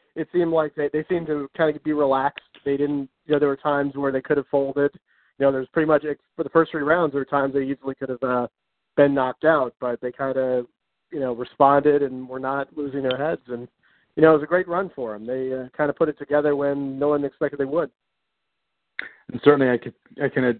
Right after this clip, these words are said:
Speaker 2: certainly account for that myself. When I did my picks at the beginning of the year, I honestly thought that the Caps were a possible possibility of maybe not even making the postseason after losing a few, a few key parts going into the se-, going into, uh, the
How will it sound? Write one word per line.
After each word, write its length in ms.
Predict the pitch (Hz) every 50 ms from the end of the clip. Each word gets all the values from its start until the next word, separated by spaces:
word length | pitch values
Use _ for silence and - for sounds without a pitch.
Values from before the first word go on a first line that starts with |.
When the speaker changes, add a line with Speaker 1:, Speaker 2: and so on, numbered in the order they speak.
| - -
Speaker 2:
certainly 300 | - 151 147 135 123 117
account 320 | 104 - - 123 117 104 -
for 100 | - 113
that 160 | 117 117 117
myself. 400 | 113 110 104 - - 127 120 - -
When 120 | 123 113 110
I 60 | 107
did 160 | - 123 110
my 140 | 104 107 104 - -
picks 240 | - 147 - - -
at 80 | 127 -
the 100 | - 101
beginning 380 | 113 104 - 117 110 107 104 104
of 100 | 98 -
the 80 | 104
year, 300 | 107 127 160 175 160 123
I 140 | 110 107 110
honestly 380 | 117 120 113 - - - 107 - _
thought 260 | - 131 139 135 -
that 140 | - 110 -
the 80 | - 117
Caps 420 | - - 120 117 113 117 - - - - - _ _ _ _ _ _ _ _ _ _ _ -
were 260 | 131 135 127 123 117
a 40 | -
possible 1120 | - - - - - 151 165 190 - _ - 123 92 110 107 110 110 107 110 113 - -
possibility 720 | - - 139 131 127 - - 113 120 120 120 113 113 113
of 160 | 110 95 95 101
maybe 240 | 113 110 110 110
not 180 | 107 117 117 117
even 220 | 117 107 113 113
making 240 | 110 110 - - 107
the 80 | 104 101
postseason 640 | - 151 185 214 208 - - 120 107 101 107 107 107
after 240 | 110 107 - - 107
losing 580 | 107 110 117 120 120 110 107 113 110 107 107
a 60 | 104 -
few, 260 | _ - 117 113 117 -
a 140 | 123 117 110
few 220 | - - 120 117 -
key 180 | - - 110 -
parts 320 | - 135 139 139 - -
going 320 | - 117 110 107 104 110
into 220 | 110 107 - - 107
the 120 | 101 101 - _
se-, 180 | 131 127 131 127 -
going 320 | 127 117 113 110 110 127
into, 320 | 151 170 160 135 123 113
uh, 200 | 110 107 104 104 101
the 60 | -